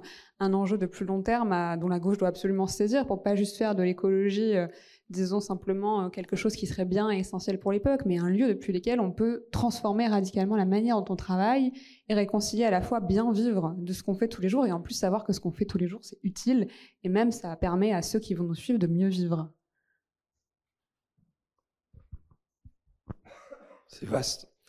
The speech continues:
Speaker 2: Euh, tu, tu citais tout à l'heure Alain Supiot, donc, euh, juriste du droit du travail, je,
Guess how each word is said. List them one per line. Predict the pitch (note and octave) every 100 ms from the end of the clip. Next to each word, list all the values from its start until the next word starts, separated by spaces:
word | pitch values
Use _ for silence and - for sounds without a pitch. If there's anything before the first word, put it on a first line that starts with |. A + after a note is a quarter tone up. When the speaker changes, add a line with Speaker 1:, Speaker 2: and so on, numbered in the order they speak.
| - _ -
Speaker 2:
Euh, | A#2+ A#2 A#2+ A#2 - _
tu, | - C#3+ -
tu | - C3+
citais | - D#3+
tout | D#3+ A#2+ C#3
à |
l'heure | C3 C3 A2+
Alain | A2+ A2
Supiot, | - A#2+ - D#3+
donc, | D3 G#2+ A#2
euh, | G#2+
juriste | G2+ B2 B2+ C3 - G#2
du | G#2+
droit | G#2+ A2+
du | G#2
travail, | - B2 D3+
je, | A2+